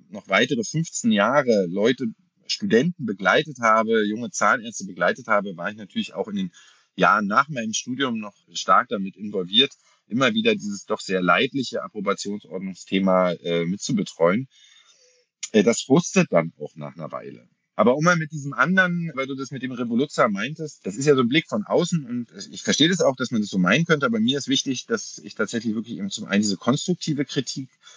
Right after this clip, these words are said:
üben wollte und nicht einfach nur laut sein oder jetzt mal frei haben und dafür streiken. Das war nie mein Anliegen. Also ich hatte dann auch meistens schon eine bessere Idee im Kopf.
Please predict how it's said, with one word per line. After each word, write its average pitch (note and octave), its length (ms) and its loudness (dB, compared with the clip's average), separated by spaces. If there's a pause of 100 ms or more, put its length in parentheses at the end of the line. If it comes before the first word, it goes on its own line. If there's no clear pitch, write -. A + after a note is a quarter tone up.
(220)
üben C3+ 300 0
wollte A#2+ 360 4
und G#2 140 -4
nicht A#2 180 -6
einfach G#2 240 -6
nur G2 540 -2 (320)
laut F#2+ 320 2
sein A#2+ 500 2
oder F2+ 420 4
jetzt F#2 220 -4
mal F2 320 0
frei C3+ 320 2
haben A#2+ 540 -2
und F#2+ 260 -12
dafür G2 240 -2
streiken. C3 560 0
Das A2 180 -8
war G#2+ 140 2
nie A#2+ 140 0
mein A#2 220 0
Anliegen. A#2+ 500 -6 (760)
Also G2+ 160 2
ich G2 160 -2
hatte A#2+ 280 0
dann A#2 200 4
auch G2 80 -16
meistens A#2+ 400 -2
schon A#2 160 -2
eine G2 80 -2
bessere A2+ 280 -2
Idee F#2+ 260 -6
im F2+ 120 -6
Kopf. - 420 -2